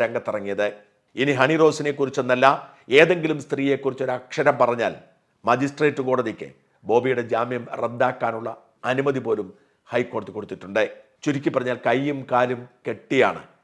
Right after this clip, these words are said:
ബോബി ചെമ്മണ്ണൂരിനെ പുറത്തേക്ക് ഇറക്കിയിരിക്കുന്നത്. ഇതിൻ്റെ പേരിൽ ഒരുപാട് ഓളം വെച്ചാൽ, ബഹളം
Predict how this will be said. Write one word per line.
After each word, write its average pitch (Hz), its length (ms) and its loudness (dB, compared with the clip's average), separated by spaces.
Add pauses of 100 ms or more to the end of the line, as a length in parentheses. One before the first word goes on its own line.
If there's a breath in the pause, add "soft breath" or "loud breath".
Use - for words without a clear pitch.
(280)
ബോബി 120 260 2
ചെമ്മണ്ണൂരിനെ 117 440 -4 (200)
പുറത്തേക്ക് 120 400 -2
ഇറക്കിയിരിക്കുന്നത്. 101 640 -4 (680)
ഇതിൻ്റെ 123 240 2
പേരിൽ 123 200 2 (180)
ഒരുപാട് 127 360 4 (100)
ഓളം 131 260 6
വെച്ചാൽ, 113 260 2 (540)
ബഹളം 127 340 6